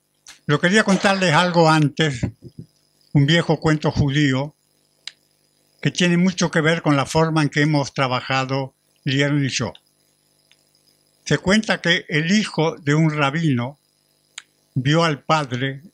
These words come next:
escribiendo muy efusivamente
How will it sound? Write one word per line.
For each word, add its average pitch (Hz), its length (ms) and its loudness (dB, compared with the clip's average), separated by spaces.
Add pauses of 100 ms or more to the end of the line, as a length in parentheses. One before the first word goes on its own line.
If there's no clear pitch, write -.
(120)
escribiendo 151 1120 -2 (1500)
muy 160 260 -2
efusivamente 147 1160 -8